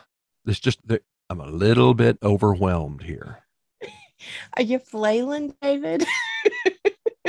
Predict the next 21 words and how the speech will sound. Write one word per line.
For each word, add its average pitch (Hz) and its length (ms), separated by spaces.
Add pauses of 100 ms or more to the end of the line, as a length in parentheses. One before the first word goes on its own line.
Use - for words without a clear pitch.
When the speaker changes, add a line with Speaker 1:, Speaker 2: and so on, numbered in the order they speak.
(420)
Speaker 1:
If 95 140
that's 98 200
what 113 180
you 123 80
wanna 110 200
call 104 320
it, 120 100
I 92 120
guess. 117 320
Yeah, 104 240
I'm 101 120
kinda 107 300 (500)
just, 107 200 (180)
all 104 200
these 117 180
ideas 104 540
are 85 100
running 101 320
at 110 160
me 101 300
and, 80 320